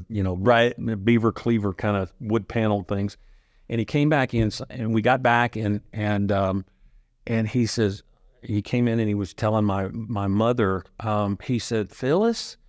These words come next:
Speaker 1: says, "I spent a dollar and seventy cents on those ices today."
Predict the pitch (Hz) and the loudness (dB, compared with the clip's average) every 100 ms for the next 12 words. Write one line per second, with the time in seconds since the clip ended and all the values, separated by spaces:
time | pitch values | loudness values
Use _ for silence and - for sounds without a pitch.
0 | _ _ _ - - 127 117 - - 131 | _ _ _ -12 -4 -2 -2 -6 -6 -2
1 | 196 - - 123 110 98 113 127 190 196 | 0 -2 -2 0 0 0 2 4 4 2
2 | 156 110 - 135 160 170 170 170 - 190 | 0 -2 -4 -4 -2 -2 0 -2 0 0
3 | 220 165 - 131 135 135 143 143 185 240 | 2 0 0 0 2 4 2 4 2 2
4 | - 104 - 107 107 98 - | -2 -4 -4 -2 0 0 -4